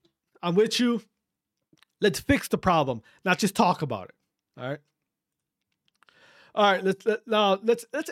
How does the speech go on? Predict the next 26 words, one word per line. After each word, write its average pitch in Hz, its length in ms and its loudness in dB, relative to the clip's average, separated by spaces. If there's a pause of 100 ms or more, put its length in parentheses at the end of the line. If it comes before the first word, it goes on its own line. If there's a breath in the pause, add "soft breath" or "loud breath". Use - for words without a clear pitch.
e-, 285 160 4
let's 330 280 -2
end 262 200 2
this 226 120 0
podcast 220 880 0 (2500 loud breath)
<sighs> - 80 -16 (420 loud breath)
with 170 160 0
our 180 100 4
good 160 260 2
friend 170 240 0
Joe 151 180 0
Biden, 110 360 -8
our 147 100 -10
pre-, - 240 -2
our 247 140 0
president, 175 600 0
our, 247 340 2
our 214 220 2
leader. 190 640 2 (320)
All 165 100 0
right. 208 280 4
The 165 100 0
guy, 240 540 2 (320 loud breath)
the 170 100 -4
guy 262 320 4
that 226 400 2